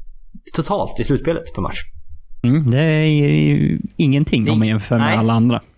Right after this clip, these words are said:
Speaker 2: i stort sett.
Speaker 1: Det är verkligen ingenting. Så att det här är, det här är något att hålla ögonen om just till N B A Finals. Om de nu skulle vinna mot Boston här i fyra. Slå ut Toronto i två, eller i sex eller något sånt här.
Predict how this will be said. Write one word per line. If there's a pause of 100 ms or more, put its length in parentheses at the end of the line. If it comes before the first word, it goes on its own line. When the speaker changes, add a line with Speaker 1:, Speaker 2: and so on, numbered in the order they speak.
(120)
Speaker 2:
i
stort
sett.
Speaker 1:
Det
är
verkligen
ingenting. (1300)
Så
att
det
här
är,
det
här
är
något
att
hålla (100)
ögonen
om
just
till
N
B
A
Finals. (380)
Om
de
nu
skulle
vinna
mot (280)
Boston
här
i
fyra. (1700)
Slå
ut
Toronto
i (360)
två,
eller
i
sex
eller
något
sånt
här.